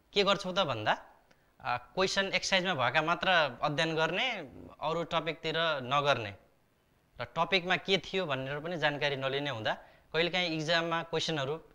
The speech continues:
एक्सर्साइजबाट मात्र आउँदैनन्। त्यसपछि तपाईँहरूले के भन्नुहुन्छ, "हामीले त नपढेका पनि आयो" भन्छौँ। त्यो होइन, तपाईँहरूले प्रत्येक टपिक, जस्तो हामी अस्तिको क्लास र आजको क्लासमा प्रत्येक टपिक वाइज हामी जानकारी लिएका थियौँ। यसको सबै टपिक वाइज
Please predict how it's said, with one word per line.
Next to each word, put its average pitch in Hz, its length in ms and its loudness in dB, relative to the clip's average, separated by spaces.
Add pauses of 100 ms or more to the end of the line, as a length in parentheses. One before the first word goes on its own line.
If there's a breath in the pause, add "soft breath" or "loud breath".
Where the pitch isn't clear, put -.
(120)
एक्सर्साइजबाट 165 420 -2
मात्र 160 220 -2
आउँदैनन्। 135 600 -2 (640)
त्यसपछि 147 360 -10
तपाईँहरूले 147 420 -4
के 151 100 -4
भन्नुहुन्छ, 131 380 -4
"हामीले 131 540 -8
त 131 80 -12
नपढेका 131 480 -4
पनि 135 200 -8
आयो" 131 220 0
भन्छौँ। 110 320 -14 (1080 soft breath)
त्यो 175 120 -2
होइन, 131 300 0 (420)
तपाईँहरूले 170 480 0
प्रत्येक - 680 -2
टपिक, 120 260 -4
जस्तो 139 260 -4
हामी 143 180 0
अस्तिको 160 380 -4
क्लास 165 340 -2
र 160 40 -2
आजको 151 300 0
क्लासमा 156 420 0
प्रत्येक 180 440 -2
टपिक 156 240 0
वाइज 151 300 2
हामी 120 180 -2
जानकारी 131 360 -2
लिएका 120 320 -2
थियौँ। 147 220 -6 (360 soft breath)
यसको - 180 -6
सबै - 460 -4
टपिक 165 320 -4
वाइज 156 340 -4